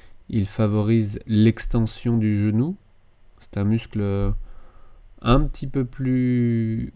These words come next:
complexe, puisque le quadriceps a, comme son nom l'indique, quatre chefs,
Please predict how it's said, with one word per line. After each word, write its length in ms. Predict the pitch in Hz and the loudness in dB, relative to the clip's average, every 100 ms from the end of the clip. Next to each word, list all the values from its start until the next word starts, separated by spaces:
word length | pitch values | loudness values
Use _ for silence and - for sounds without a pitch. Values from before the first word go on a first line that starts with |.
| - | -6
complexe, 580 | 117 113 143 170 - - | -4 -2 -2 -4 -4 -12
puisque 360 | 123 113 - | -8 -6 -2
le 460 | 117 113 110 104 - - - 113 107 | 0 0 0 -4 -6 -14 -10 -6 -2
quadriceps 640 | 131 123 226 160 160 - - - - | 8 10 10 8 2 -6 -12 -12 -4
a, 220 | 101 - - | -2 -2 -4
comme 200 | 104 98 | -2 -2
son 160 | 107 | -2
nom 100 | 101 | 0
l'indique, 260 | 101 117 135 - | 2 0 -2 -6
quatre 340 | 151 139 - 123 | -4 -2 -2 -2
chefs, 480 | - 151 - - | -4 -8 -10 -18